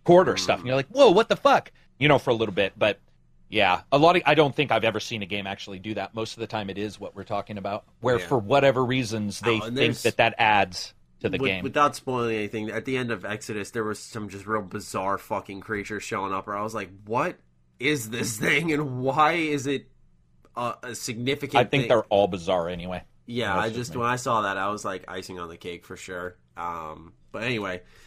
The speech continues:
Speaker 2: New Game Plus mode coming to Metro Exodus. Uh, not a game you should really, like, hard pass on by any means. It's a great game,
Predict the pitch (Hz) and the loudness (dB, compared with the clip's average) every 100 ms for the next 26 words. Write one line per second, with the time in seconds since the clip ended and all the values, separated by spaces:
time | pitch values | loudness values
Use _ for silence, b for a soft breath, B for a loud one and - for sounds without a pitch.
0 | b b b 160 170 156 127 135 147 123 | b b b 0 2 0 0 -2 0 -4
1 | 131 120 110 107 113 107 101 110 107 101 | -2 -4 -4 -4 -2 -2 -2 -4 -4 -4
2 | - 117 113 147 202 165 170 151 131 131 | -6 -6 0 4 4 2 0 0 -2 -2
3 | 123 123 120 107 - 139 113 107 107 95 | -2 -2 -2 -4 0 2 2 0 -4 -4
4 | 107 95 98 95 101 98 98 95 101 123 | -4 -4 -6 -4 -6 -4 -4 -6 -8 -8
5 | 101 110 101 101 101 98 98 | -4 -4 -2 -2 -2 -2 -6